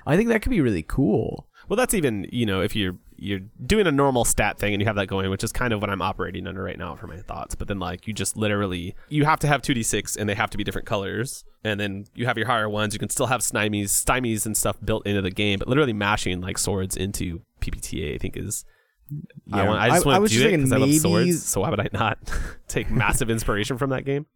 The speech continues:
Speaker 1: I think maybe the Veil crossed with swords might be too much, but I think having each playbook have their own, so, like, if you have a ranger, it's like your tone, your tone is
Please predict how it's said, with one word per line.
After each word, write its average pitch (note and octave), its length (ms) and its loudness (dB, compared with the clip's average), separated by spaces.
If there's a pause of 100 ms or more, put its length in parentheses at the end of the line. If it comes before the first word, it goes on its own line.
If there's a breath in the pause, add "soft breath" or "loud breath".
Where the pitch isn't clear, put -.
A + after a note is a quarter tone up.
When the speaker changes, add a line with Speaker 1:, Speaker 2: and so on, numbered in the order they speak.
Speaker 1:
I - 20 -10
think G#3+ 200 4
maybe D#3 180 6
the B2 100 2
Veil B2 320 4
crossed A2 460 2
with D#3 100 2
swords E3+ 320 2
might D#3+ 160 2
be E3+ 80 0
too F3 180 2
much, E3 440 2 (120)
but C#3+ 120 4
I C3+ 60 6
think E3 260 2
having C#3 340 2
each C3 220 2
playbook B2+ 380 2
have B2 120 2
their A2 180 2
own, A2 200 0
so, C#3 180 2
like, B2 240 2
if A2+ 60 -2
you B2 80 2
have G#2 120 0
a - 20 -2
ranger, G2 600 -2 (160)
it's A#2 320 0
like G2+ 240 -2
your B2 300 4
tone, A#2 580 2
your D#3 240 4
tone B2+ 400 4
is F2+ 640 0